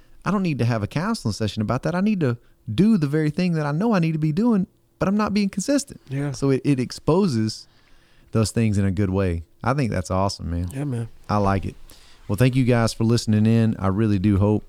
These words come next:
Speaker 1: um, it's been a good discussion, and I hope that as you're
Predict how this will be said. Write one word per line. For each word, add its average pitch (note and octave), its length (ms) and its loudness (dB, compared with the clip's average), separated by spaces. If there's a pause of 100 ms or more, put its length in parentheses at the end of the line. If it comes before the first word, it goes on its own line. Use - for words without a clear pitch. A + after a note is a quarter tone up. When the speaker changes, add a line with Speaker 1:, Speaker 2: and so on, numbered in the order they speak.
(160)
Speaker 1:
um, F#2+ 140 -4 (500)
it's G2+ 160 0
been D#3+ 160 0
a D3+ 60 4
good B2+ 180 2
discussion, F#2+ 640 0
and F2 300 0 (480)
I G2 80 2
hope A#2 180 2
that G#2+ 100 2
as G2+ 160 2
you're F2+ 220 2